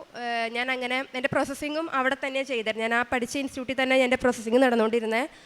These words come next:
ഏം, അപ്പോൾ, ഏ, പഠിപ്പി-, ഏ, പഠിപ്പിച്ചുകൊണ്ടിരിക്കുന്ന ആ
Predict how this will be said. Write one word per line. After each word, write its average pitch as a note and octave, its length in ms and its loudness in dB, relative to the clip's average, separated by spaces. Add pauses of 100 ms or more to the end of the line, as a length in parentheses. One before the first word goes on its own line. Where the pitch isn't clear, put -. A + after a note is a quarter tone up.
(460)
ഏം, A#3+ 200 4 (1000)
അപ്പോൾ, B3+ 220 4 (240)
ഏ, - 20 2 (340)
പഠിപ്പി-, B3 340 -2
ഏ, - 20 6 (140)
പഠിപ്പിച്ചുകൊണ്ടിരിക്കുന്ന C4+ 640 -4 (260)
ആ C4+ 100 -4